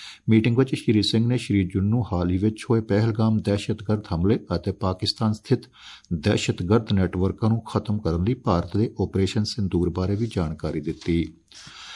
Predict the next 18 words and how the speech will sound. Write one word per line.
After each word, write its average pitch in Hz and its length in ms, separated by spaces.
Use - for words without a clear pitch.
ਰੱਖਿਆ 123 300
ਮੰਤਰੀ 131 380
ਰਾਜਨਾਥ 101 380
ਸਿੰਘ 113 220
ਨੇ 131 120
ਬੇਲਾਰੂਸ, 98 600
ਤਜ਼ਾਕਿਸਤਾਨ 107 720
ਅਤੇ 113 160
ਕਜ਼ਾਕਿਸਤਾਨ 101 840
ਨਾਲ 113 220
ਤਕਨੀਕੀ - 500
ਸਹਿਯੋਗ 95 480
ਵਧਾਉਣ 92 300
ਲਈ 120 160
ਰੱਖਿਆ 113 320
ਸਹਿਯੋਗ 92 420
ਜਾਰੀ 87 300
ਰੱਖਣ 90 320